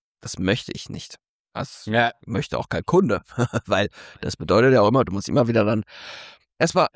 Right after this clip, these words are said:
Speaker 1: einlesen, mal wieder gucken, da, da, da, da, bis du diesen Ko-, es ist wie, wie, es ist wie eine K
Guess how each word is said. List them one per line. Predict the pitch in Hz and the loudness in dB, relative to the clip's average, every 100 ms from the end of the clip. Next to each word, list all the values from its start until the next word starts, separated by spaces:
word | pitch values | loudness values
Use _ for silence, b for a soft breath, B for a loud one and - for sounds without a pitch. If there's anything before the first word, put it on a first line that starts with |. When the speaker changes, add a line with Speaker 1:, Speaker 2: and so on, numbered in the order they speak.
| - | 2
Speaker 1:
einlesen, | 107 107 107 98 98 92 | 4 6 6 6 4 4
mal | 101 123 | 0 2
wieder | 165 | 2
gucken, | 170 - 104 - 101 98 98 90 53 - | 2 0 -4 -4 -6 -4 -4 -4 -8 -8
da, | - | -6
da, | 98 | -6
da, | 90 | -6
da, | 92 85 | -6 -4
bis | 147 | -2
du | 156 | -2
diesen | 127 123 113 | -4 -4 -6
Ko-, | - - - | -4 -4 -4
es | 123 | -8
ist | 113 - | -8 -10
wie, | 320 330 151 | -4 -2 -4
wie, | 180 131 | -2 -2
es | - | -2
ist | - | -6
wie | 185 - | -6 -2
eine | 160 160 | -2 -2
K | - | -2